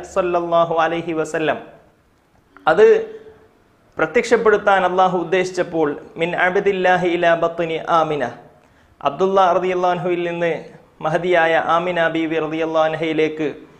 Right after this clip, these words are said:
അതിനെ പ്രത്യക്ഷപ്പെടുത്താൻ അള്ളാഹു ഉദ്ദേശിച്ചപ്പോൾ, "അത്ഹരി ഫതാത്തിൻ ഫിൽ അറബ്." ആമിന ബീവി ആരാണ്? അറബികളുടെ കൂട്ടത്തിൽ ഏറ്റവും സംശുദ്ധയായ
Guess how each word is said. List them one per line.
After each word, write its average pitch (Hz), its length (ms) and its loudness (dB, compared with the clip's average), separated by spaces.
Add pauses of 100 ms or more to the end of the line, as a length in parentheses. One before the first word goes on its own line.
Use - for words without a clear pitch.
(300)
അതിനെ 160 240 0
പ്രത്യക്ഷപ്പെടുത്താൻ 165 920 -2
അള്ളാഹു 160 420 0
ഉദ്ദേശിച്ചപ്പോൾ, 151 800 -2 (600)
"അത്ഹരി 214 460 2
ഫതാത്തിൻ 220 600 0
ഫിൽ 190 320 -4
അറബ്." 170 340 0 (1080)
ആമിന 208 340 4
ബീവി 220 280 0
ആരാണ്? 202 580 2 (160)
അറബികളുടെ 202 560 4
കൂട്ടത്തിൽ 180 420 -2
ഏറ്റവും 190 400 0
സംശുദ്ധയായ 180 1040 0